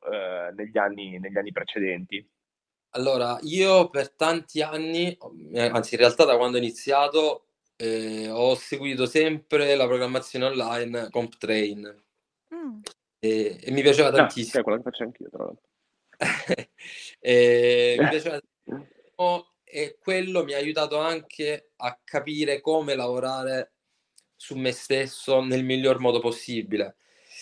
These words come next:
Speaker 2: Perché comunque, mm, seguendo una programmazione online sono riuscito a togliermi delle soddisfazioni, eh, comunque importanti, e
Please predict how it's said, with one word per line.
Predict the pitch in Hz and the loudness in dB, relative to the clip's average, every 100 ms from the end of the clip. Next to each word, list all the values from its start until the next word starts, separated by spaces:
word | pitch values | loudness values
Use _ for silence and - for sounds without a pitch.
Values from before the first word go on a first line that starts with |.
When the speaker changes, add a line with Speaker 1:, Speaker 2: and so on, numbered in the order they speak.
| - - _ _ _ _ _ _ | -20 -20 _ _ _ _ _ _
Speaker 2:
Perché | 139 160 | 6 8
comunque, | 156 175 175 180 151 147 143 139 139 139 139 135 139 135 131 135 - _ | 6 4 2 4 6 6 4 4 2 0 0 -2 -2 -2 -2 -6 -12 _
mm, | 110 143 135 127 | -20 -16 -10 -10
seguendo | - 151 165 165 | 0 4 6 6
una | 151 | 4
programmazione | 143 143 139 135 143 | 4 2 0 -2 -2
online | 147 147 143 135 131 120 | 2 2 2 0 -4 -6
sono | _ - 147 | _ -6 -4
riuscito | 135 - 143 | -6 -2 -4
a | |
togliermi | - 135 123 123 123 | -2 -4 -2 -2 0
delle | 127 | 0
soddisfazioni, | 120 120 120 - 120 - 127 123 120 113 - _ _ _ _ _ | -2 -8 -12 -6 -6 0 0 2 -4 -6 -10 _ _ _ _ _
eh, | - 117 113 117 110 110 110 | -8 -2 0 0 -2 -6 -4
comunque | 127 135 | -2 0
importanti, | 131 123 120 - 123 117 120 - 127 123 123 | -2 2 0 0 -2 -2 -4 -6 -2 -2 -2
e | 123 | -8